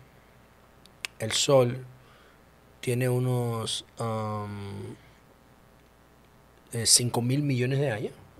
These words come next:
de existencia, la estrella en torno a la cual giramos. La Tierra tiene unos cuatro mil quinientos millones de años. La,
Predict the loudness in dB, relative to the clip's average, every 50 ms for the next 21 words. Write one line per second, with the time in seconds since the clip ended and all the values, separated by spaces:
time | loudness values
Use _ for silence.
0 | -20 -20 -20 -20 -20 -20 -12 -4 -2 0 0 0 -2 -2 -4 -4 -4 -2 0 0
1 | -2 -2 -4 -8 -2 4 6 8 8 8 8 4 2 0 -2 -4 -4 -2 -2 -2
2 | -2 -2 -2 -4 0 0 0 2 2 0 -2 -2 -8 -12 -14 -20 -20 -20 -20 -20
3 | -20 -20 -20 -20 -20 -20 -12 -4 -2 -2 -2 2 2 4 6 6 4 4 2 2
4 | 2 4 2 2 2 0 0 0 0 -2 -4 -4 -4 -4 -4 -4 -2 -2 -2 -2
5 | -2 -2 -2 -2 0 -2 -2 -2 -2 -2 -2 -2 -4 -4 -6 -8 -10 -12 -18 -20
6 | -20 -20 -20 -20 -20 -20 -20 -20 -20 -20 -20 -20 -20 -20 -20 -20 -20 -20 -20 -20
7 | -18 -8 -4 0 2 4 4 4 4 4 4 4 2 2 0 -2 -2 -2 -4 -4
8 | -6